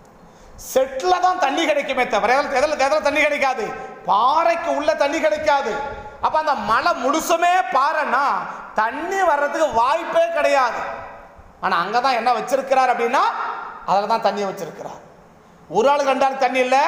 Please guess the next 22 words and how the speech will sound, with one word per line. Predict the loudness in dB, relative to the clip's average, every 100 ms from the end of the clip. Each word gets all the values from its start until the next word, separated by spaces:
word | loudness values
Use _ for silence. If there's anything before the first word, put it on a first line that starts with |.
| 0 -4 -8 -12 -16 -6
முப்பது | -6 -6 0 2 2
லட்சம் | 2 2 2 2
பேர் | 0 0
குடிக்கிறதுக்கு | 0 0 2 2
தண்ணி, | 2 0 0 -4 -4 -8 -16 -12 -4
அவன் | 0 2 4
ஆடு | 4 4 2
மாடு | 4 4
குடிக்கிறதுக்கு | 2 0 0 0 0 0
தண்ணி, | 2 2 2 0 0 -2 -10 -4
அவனுடைய | -2 0 0
ஒட்டகங்க | -2 0 0 2 0
குடிக்கிறதுக்கு | 0 0 0 0 -2
தண்ணி, | 0 0 0 0 -2 -4 -2
அவன் | -2 0 0
அத்தனை | 0 -2 -4 2 2 4 2 4 4
பேரும் | 4 2 0 0
திருப்தி | -2 0 0
அடைறதுக்கு | 0 -2 0
தண்ணி | 0 0 -2
எங்க | -2 2
வச்சிருக்கிறாருன்னா, | 0 0 -2 2 2 2 2